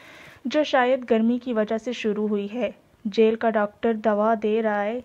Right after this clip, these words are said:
जिससे कतई फ़ायदा हो गया है। अम्मा उस ख़त को सुनकर ज़रा देर के लिए फ़िक्रमंद हो गई थी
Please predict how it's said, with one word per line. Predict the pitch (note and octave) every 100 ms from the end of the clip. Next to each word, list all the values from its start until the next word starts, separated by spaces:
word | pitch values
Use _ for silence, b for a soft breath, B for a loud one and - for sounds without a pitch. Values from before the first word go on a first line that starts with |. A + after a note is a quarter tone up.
| -
जिससे | C#4+ C#4+ C#4+
कतई | C#4 A#3 B3+ C4
फ़ायदा | A3+ G3+ G3+ A3+
हो | A3 G#3+
गया | G#3 G#3 G3
है। | F#3+ F#3+ - _ _ _ -
अम्मा | G#3 G#3 A3
उस | G#3+ -
ख़त | G#3+ G#3+ -
को | A3+
सुनकर | A#3 A3+ A3+ A#3+
ज़रा | A#3+ A#3+
देर | A3+ A3+ B3+
के | B3+
लिए | B3 B3+
फ़िक्रमंद | A#3+ A3 A#3 A#3+ B3+
हो | A#3+ A3+
गई | A3+ A3+
थी | A3 A#3